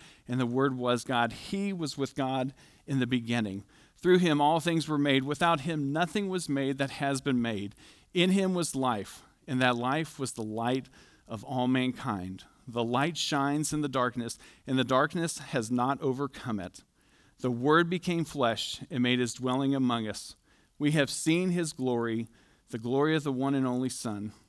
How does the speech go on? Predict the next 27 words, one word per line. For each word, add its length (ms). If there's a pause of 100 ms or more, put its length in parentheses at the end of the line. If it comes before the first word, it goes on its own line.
(520)
who 140
came 340
from 160
the 80
Father, 480 (300)
full 480
of 180
grace 500 (480)
and 140
truth." 460 (1120)
That 180
word 560
dwelling 640
means 360
tabernacled. 800 (840)
Just 240
like 200
Ken 240
talked 260
about 300
last 340
week, 400 (380)
when 120
they 120
built 340
the 80
tabernacle, 840